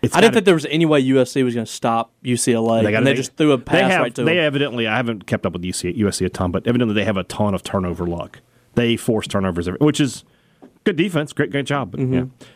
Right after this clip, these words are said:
Speaker 1: It's gotta be Tennessee, though. And I, I
Speaker 2: Yeah.
Speaker 1: feel bad for Hendon Hooker, but they were losing that game before he got hurt.
Speaker 2: Wouldn't have mattered.
Speaker 1: Wouldn't have mattered. And, and, and, you know, that's one of those games where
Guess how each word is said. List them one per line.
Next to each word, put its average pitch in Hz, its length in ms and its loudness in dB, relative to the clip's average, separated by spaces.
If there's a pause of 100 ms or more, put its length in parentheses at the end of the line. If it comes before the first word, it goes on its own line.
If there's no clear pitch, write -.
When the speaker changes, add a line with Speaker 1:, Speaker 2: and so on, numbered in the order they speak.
(120)
Speaker 1:
It's 156 100 0
gotta 143 140 2
be 92 80 -6
Tennessee, 90 460 -8
though. 82 260 -16 (240)
And 135 160 0
I, 127 120 0
I 131 40 4
Speaker 2:
Yeah. 113 160 0
Speaker 1:
feel 170 100 2
bad 123 220 0
for 107 80 -6
Hendon 101 280 0
Hooker, 104 340 -2 (580)
but 123 240 0
they 165 100 2
were 151 160 2
losing 131 240 2
that 123 140 -2
game 127 260 0
before 127 320 0
he 117 100 -2
got 98 200 -2
hurt. 104 160 0
Speaker 2:
Wouldn't 170 140 4
have 131 80 0
mattered. 120 460 0
Speaker 1:
Wouldn't 147 220 4
have 151 160 -4
mattered. - 20 -20 (220)
And, 196 100 0
and, 170 220 -2
and, 180 220 -2
you 190 80 2
know, 185 60 4
that's 196 180 2
one 202 80 6
of 175 60 4
those 135 120 0
games 143 300 0
where 101 320 0